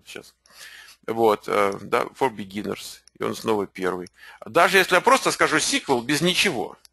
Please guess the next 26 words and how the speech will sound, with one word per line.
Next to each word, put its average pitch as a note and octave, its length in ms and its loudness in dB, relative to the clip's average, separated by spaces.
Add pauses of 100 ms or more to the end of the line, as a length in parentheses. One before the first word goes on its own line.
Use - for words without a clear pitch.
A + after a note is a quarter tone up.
(100)
вот - 140 -10
просто - 280 -4
сиквел. - 440 -10 (1200)
Посмотрите, A#2+ 380 0
что A2 100 -2
будет. F2 440 -8 (300)
И - 80 -6
Давид C3+ 400 2
у B2+ 60 2
меня A2+ 240 2
будет, B2 460 -2
ну, F#3 120 2
не D#3 160 2
первый, D3+ 400 2
но D#3+ 140 2
третий, G#2 480 -2
вот - 180 -8
он, - 60 -16 (580)
пожалуйста. - 380 -4 (380)
А, - 280 2
сто - 180 2
семнадцать D#3 400 4
тысяч C#3 160 -6
просмотров A2 540 0
за F#2+ 120 -2
год. F#2+ 200 -6